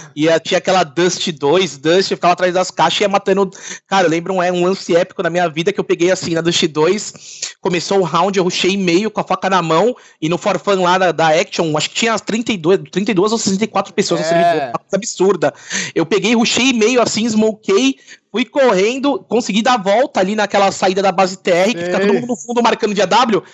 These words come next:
Speaker 1: Eu peguei oito malucos, tipo, na faquinha, foi um dos dias mais felizes da minha vida, cara.
Speaker 2: Oito? Eu não
Speaker 1: Oito
Speaker 2: co-
Speaker 1: malucos de A W P mirando lá pra, lá pro, lá pra B um, tá ligado?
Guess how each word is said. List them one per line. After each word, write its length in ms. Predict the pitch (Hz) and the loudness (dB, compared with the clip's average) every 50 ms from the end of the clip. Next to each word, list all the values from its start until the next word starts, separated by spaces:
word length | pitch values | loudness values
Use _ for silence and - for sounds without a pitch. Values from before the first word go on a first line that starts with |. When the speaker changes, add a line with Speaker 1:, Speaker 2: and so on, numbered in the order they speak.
| - _ _ | -20 _ _
Speaker 1:
Eu 100 | 202 196 | -2 -2
peguei 240 | 202 226 202 233 233 | 0 -2 0 0 2
oito 280 | 226 247 262 - 381 339 | 2 0 0 -2 -2 0
malucos, 500 | 339 330 277 202 185 233 - - - - - | 0 0 2 2 2 0 0 0 -2 -2 -2
tipo, 160 | - - 208 | -4 -4 -2
na 100 | 196 185 | -2 -2
faquinha, 540 | - - 202 - - - 208 233 247 226 190 | -2 -2 -4 -4 -4 -4 -2 -2 -2 -2 0
foi 180 | - 202 202 | 0 0 0
um 60 | 214 202 | 0 -2
dos 180 | 208 220 202 | -4 -4 -2
dias 160 | 190 220 214 | 0 0 0
mais 180 | 202 214 240 233 | 0 0 -2 -2
felizes 280 | - 277 254 269 233 226 | -2 -2 -2 -2 0 0
da 80 | 262 | -2
minha 180 | 247 254 277 277 | 0 2 0 0
vida, 400 | 214 170 202 240 240 170 170 143 | 0 0 0 0 0 0 -2 -4
cara. 360 | - - 143 135 127 123 123 | -2 -2 -2 -2 -2 -2 -4
Speaker 2:
Oito? 640 | - 170 190 220 240 254 214 180 - - 175 160 139 139 | -4 0 2 2 2 2 0 -6 -4 -2 0 0 0 0
Eu 180 | 156 180 208 214 | 0 -2 -2 0
não 80 | 202 208 | 0 2
Speaker 1:
Oito 320 | 254 330 262 208 170 320 | 2 2 2 0 -2 -4
Speaker 2:
co- 60 | 302 294 | -2 0
Speaker 1:
malucos 440 | 294 294 277 240 262 294 285 - | 2 2 2 2 0 -2 -2 -2
de 80 | 190 247 | -2 -2
A 40 | 233 | 0
W 240 | 247 254 226 269 220 | 0 2 0 0 0
P 180 | - 254 240 | 0 0 0
mirando 360 | 247 254 247 233 240 240 240 226 | 2 2 2 2 2 2 2 2
lá 120 | 226 240 | 2 0
pra, 680 | - - 294 277 269 262 247 240 220 196 180 170 165 160 | 0 0 0 2 2 2 2 2 4 4 4 2 2 2
lá 180 | 160 175 196 - | 2 2 2 0
pro, 400 | - 277 262 254 247 233 220 208 | 0 -2 -2 0 2 2 2 2
lá 140 | 202 214 208 | 2 2 2
pra 140 | 262 240 | 0 0
B 120 | 214 240 233 | 0 2 2
um, 220 | 196 196 202 196 | 2 2 0 -2
tá 100 | 190 - 156 | -2 -2 -4
ligado? 500 | 151 147 160 170 185 180 156 143 120 | 0 0 2 2 2 2 0 -4 -8